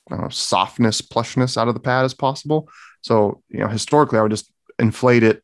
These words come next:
till, like, it was full, full, and then lay down and complain that my shoulder was going numb. And,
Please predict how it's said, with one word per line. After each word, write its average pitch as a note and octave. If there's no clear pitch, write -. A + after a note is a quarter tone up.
till, G#2+
like, -
it D#2
was F#2+
full, B2+
full, G2
and A2
then G#2+
lay A2
down G#2
and G2+
complain G#2
that -
my G2+
shoulder G#2
was G2
going G2+
numb. G2+
And, F#2